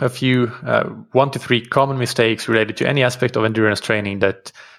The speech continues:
you see athletes doing regularly and, uh, that you would advise our listeners to, to ad-, avoid, and, and how should they avoid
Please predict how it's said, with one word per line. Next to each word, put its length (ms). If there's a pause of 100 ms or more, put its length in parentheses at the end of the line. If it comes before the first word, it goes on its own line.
(100)
you 120
see 220
athletes 480
doing 260
regularly 520
and, 320
uh, 140
that 260
you 100
would 300
advise 420
our 140
listeners 380
to, 260 (400)
to 80
ad-, 240
avoid, 420
and, 140
and 100
how 200
should 180
they 100
avoid 460